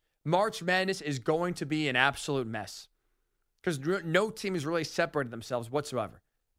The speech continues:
But that's, for me, like, that's how I like my sports. I don't wanna know who's gonna win. I don't like dynasties and blowouts.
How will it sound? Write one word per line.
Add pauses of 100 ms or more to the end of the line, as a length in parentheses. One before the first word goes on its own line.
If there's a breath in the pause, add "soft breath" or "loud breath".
(120)
But
that's,
for
me,
like,
that's
how
I
like
my
sports. (600)
I
don't
wanna
know
who's
gonna
win. (440)
I
don't
like
dynasties (400)
and
blowouts.